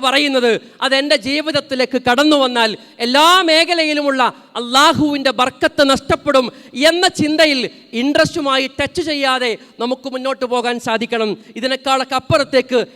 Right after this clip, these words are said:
അക്കൗണ്ടബിൾ ആണ്. നമ്മുടെ കൈകളിലുള്ള ഏർണിങ്സിനും നമ്മൾ സ്പെൻഡ് ചെയ്യുന്നതിനുമൊക്കെ നമ്മൾ അക്കൗണ്ടബിൾ ആണ്. പ്രവാചകൻ സല്ലല്ലാഹു അലൈഹി വസല്ലം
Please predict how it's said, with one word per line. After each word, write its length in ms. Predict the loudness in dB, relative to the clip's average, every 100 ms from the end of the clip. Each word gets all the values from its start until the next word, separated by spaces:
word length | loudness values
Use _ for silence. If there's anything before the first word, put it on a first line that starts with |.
| -8 -8
അക്കൗണ്ടബിൾ 600 | -2 2 2 2 0 0 0
ആണ്. 140 | -4 -10 _ -10
നമ്മുടെ 240 | -2 -2 0 0
കൈകളിലുള്ള 580 | 0 2 2 2 0 0 0 2
ഏർണിങ്സിനും 560 | 2 0 -2 -2 -2 -2 -10 _ -6
നമ്മൾ 180 | -4 -6
സ്പെൻഡ് 360 | -4 -2 0 0 2
ചെയ്യുന്നതിനുമൊക്കെ 720 | 2 2 0 2 0 0 -2 -2 -8 -8
നമ്മൾ 180 | -4 -2 -4
അക്കൗണ്ടബിൾ 480 | -2 -2 0 -2 -2
ആണ്. 120 | -4 -6 _ -8
പ്രവാചകൻ 420 | -2 0 0 -4 -4
സല്ലല്ലാഹു 360 | -2 -2 0 -2
അലൈഹി 200 | -4 -8
വസല്ലം 280 | -8 -6 -4